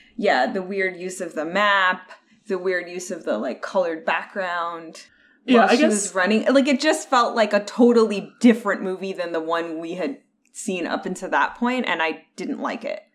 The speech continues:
Speaker 2: Uh, I guess I, I can see what you're saying. I didn't notice it as much, and I, maybe I was so engrossed in the movie that I sort of let it slip by and not, was it, didn't care as much about that it was different,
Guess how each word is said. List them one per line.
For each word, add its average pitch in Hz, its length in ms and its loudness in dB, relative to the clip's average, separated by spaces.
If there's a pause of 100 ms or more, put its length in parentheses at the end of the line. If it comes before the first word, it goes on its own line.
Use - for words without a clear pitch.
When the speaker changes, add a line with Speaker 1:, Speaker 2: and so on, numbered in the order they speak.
(240)
Speaker 2:
Uh, 214 280 6
I 247 120 4
guess 330 240 0 (120)
I, 247 220 4
I 240 120 4
can 262 180 4
see 302 140 2
what 311 100 -2
you're 226 120 2
saying. 220 420 2
I 208 140 2
didn't 233 200 4
notice 208 320 2
it 220 160 4
as 202 120 0
much, 208 360 2
and 196 120 0
I, 190 260 2 (800)
maybe 233 180 8
I 233 60 8
was 214 160 2
so 202 140 6
engrossed 196 360 4
in 196 80 2
the 196 80 4
movie 185 320 2
that 185 140 0
I 175 120 -4
sort 180 240 -2
of 175 300 -8 (540)
let 190 160 4
it 180 120 -4
slip - 300 -4
by 175 300 2
and 170 160 -4
not, 180 360 -2 (320)
was 180 180 -6
it, - 160 -10
didn't 180 220 -2
care 190 180 0
as 180 140 -6
much 196 200 -2
about 190 460 2 (460)
that 214 100 4
it 202 100 2
was 208 200 2
different, 208 500 -2